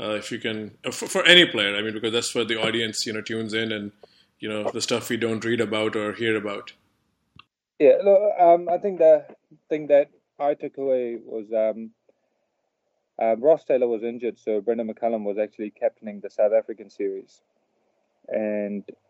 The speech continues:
Speaker 2: he, I, I think I was, yeah, I must have been playing that one, um, that game, and, um, he just, and when we got a wicket, he talked about,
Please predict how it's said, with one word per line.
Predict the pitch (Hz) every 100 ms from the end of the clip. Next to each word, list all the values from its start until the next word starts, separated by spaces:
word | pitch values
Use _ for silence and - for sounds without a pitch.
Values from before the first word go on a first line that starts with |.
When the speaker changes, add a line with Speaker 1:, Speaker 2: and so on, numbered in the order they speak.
| _ _ _ _ _ _ _
Speaker 2:
he, | 123 120 117 113 113 104 98 -
I, | 113 113 113 110 - -
I | -
think | 160 143
I |
was, | 131 -
yeah, | 143 135 135
I | 127
must | 139 143
have | -
been | 123 113
playing | 123 123 120
that | 104
one, | 107 101 104 _ _ _ _ _ _ _ _
um, | 117 113 110 110 107 110 - _
that | 135 107
game, | - 113 104 101 -
and, | - 110
um, | 107 107 107 104 _ _ _ _ _ _ _ _ _ _ _ _
he | 139 131
just, | 175 170 - - - _
and | 139 131 127
when | 127
we | 123
got | 170
a | 160
wicket, | 135 - 113 _ _ _ _
he | 131 127 123 120 -
talked | 165 -
about, | 147 131 120 120